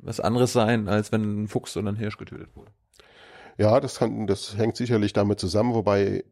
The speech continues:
Speaker 2: glaube ich, diese Exzesse, ähm, im, also t-, tatsächlich in bestimmten Zeiten des späten Mittelalters, äh, sich dann ausgeprägt haben. Also tatsächlich auch in den Zeiten, in denen es, äh, Hexenprozesse und Hexenverbrennungen gegeben hat.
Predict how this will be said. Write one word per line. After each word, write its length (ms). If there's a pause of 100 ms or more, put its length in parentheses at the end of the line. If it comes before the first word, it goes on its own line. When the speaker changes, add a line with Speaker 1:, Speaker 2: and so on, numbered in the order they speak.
(120)
Speaker 2:
glaube 300
ich, 160
diese 280
Exzesse, 640 (640)
ähm, 360 (220)
im, 280 (460)
also 400
t-, 120 (260)
tatsächlich 520
in 100
bestimmten 460
Zeiten 340
des 120
späten 360
Mittelalters, 680
äh, 360 (140)
sich 200
dann 140
ausgeprägt 720
haben. 360
Also 200
tatsächlich 540
auch 80
in 100
den 180
Zeiten, 360
in 140
denen 260
es, 160 (520)
äh, 100
Hexenprozesse 920
und 240
Hexenverbrennungen 920 (160)
gegeben 480
hat. 220